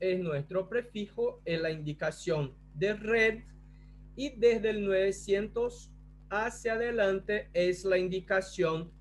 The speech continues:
de host. O sea, nuestro dispositivo, nuestra computadora recibió la I P v seis correctamente.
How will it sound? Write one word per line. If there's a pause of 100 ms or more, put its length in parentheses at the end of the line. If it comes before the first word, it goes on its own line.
(280)
de (460)
host. (380)
O
sea, (520)
nuestro
dispositivo,
nuestra
computadora
recibió (320)
la
I
P
v
seis (280)
correctamente.